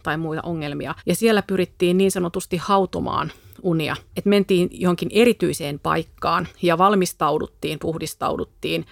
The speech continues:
ja sitten myös saatettiin nauttia jotakin sellaista,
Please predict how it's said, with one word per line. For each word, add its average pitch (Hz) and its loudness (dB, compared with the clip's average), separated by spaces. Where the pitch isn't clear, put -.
ja 165 -4
sitten 165 -4
myös 160 -4
saatettiin 180 0
nauttia 180 0
jotakin 160 -6
sellaista, 156 -4